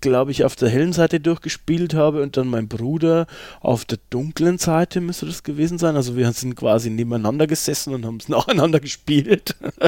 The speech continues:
<laughs> Unfassbar, was er früher alles gemacht hat. Ähm, und dementsprechend war das halt,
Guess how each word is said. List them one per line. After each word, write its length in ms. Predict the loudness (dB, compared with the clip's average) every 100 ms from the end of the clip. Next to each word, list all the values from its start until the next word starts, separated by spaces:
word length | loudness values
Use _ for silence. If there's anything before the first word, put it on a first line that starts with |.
| 2 -2 0 -2 2
<laughs> 760 | 2 4 2 0 -2 -2 -4
Unfassbar, 560 | -4 -4 2 2 4 2
was 120 | 2
er 80 | 0
früher 260 | 0 0
alles 220 | 2 2 0
gemacht 380 | -4 -4 -2
hat. 120 | -4 -4 -14 -16 -18 -20 -8 2
Ähm, 400 | 2 2 -4 -10 -18 _ _ _ _ _ _ -20 0
und 560 | 2 4 0 -4 0
dementsprechend 880 | 2 2 -2 -2 2 2 2 -2 -6 -12 -20 _ _ _ _ _ _ _ _ _
war 160 | -2 2
das 180 | 4 4
halt, 280 | 2 0